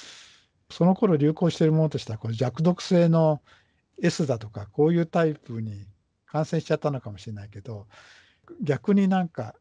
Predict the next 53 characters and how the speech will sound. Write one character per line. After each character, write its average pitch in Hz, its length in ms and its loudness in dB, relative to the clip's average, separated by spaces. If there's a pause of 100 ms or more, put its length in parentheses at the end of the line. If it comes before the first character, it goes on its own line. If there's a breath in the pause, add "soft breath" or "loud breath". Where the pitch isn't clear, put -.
そ 175 220 0
う 247 40 2
い 247 40 0
う - 20 0
人 214 200 -4
が 156 240 -6 (720)
結 - 240 0
構 147 100 0
い 131 60 -6
っ 120 40 -12 (120)
ぱ 269 120 -2
い 277 40 -2
い - 20 -8
た 294 120 -2
ん 254 40 -2
じ 185 60 -2
ゃ 143 40 -4
な 131 80 -6
い 123 60 -8
か 120 100 -12
っ - 20 -14
て - 120 -6
い - 20 -8
う - 20 -8
話 - 260 -10
が 123 60 -4
あ - 20 -10
っ 113 40 -12
て、 120 300 -6 (1160 loud breath)
そ 180 220 -4
れ 185 60 0
で 170 360 2
そ 196 260 -4
う 208 40 0
な 208 120 2
る 185 60 -4
と 143 120 -8
こ - 120 -8
の 127 80 -2
S、 135 200 -6 (160)
そ-、 165 220 -6
そ 180 220 0
う 214 60 4
い 190 260 0
う - 140 -16
実 156 200 -4 (100)
態 196 200 2
み 196 100 2
た 160 100 2
い 139 40 0
な 127 100 -4
の 120 100 -6
が 113 240 -10